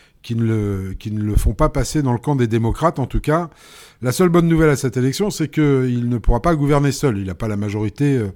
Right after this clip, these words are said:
évidemment, à l'Assemblée argentine pour gouverner seul. Il sera obligé de faire des compromis. Mais au-delà de tout ça, ce qui m'interpelle, encore une fois, c'est la progression des populistes partout dans le monde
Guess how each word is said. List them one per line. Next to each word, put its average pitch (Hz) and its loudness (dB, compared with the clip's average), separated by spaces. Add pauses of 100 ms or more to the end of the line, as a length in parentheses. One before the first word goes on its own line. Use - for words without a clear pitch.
(380)
évidemment, 107 0
à 104 -2
l'Assemblée 104 -4
argentine 101 -4
pour 110 -10
gouverner 101 -4
seul. 147 -4
Il 107 -8
sera - -10
obligé 101 -8
de 110 -12
faire 110 -6
des 98 -10 (360)
compromis. 117 -2
Mais 101 -4 (340)
au-delà 151 2
de 139 -2
tout 131 -4
ça, 196 -2
ce - -4
qui 135 -6
m'interpelle, 131 -4
encore 113 -6
une 113 -6
fois, 180 -4 (1000)
c'est 156 -2
la 123 -2
progression 147 -2 (640)
des 113 -2
populistes 139 0
partout - 2
dans 139 -2
le 123 0
monde 156 -2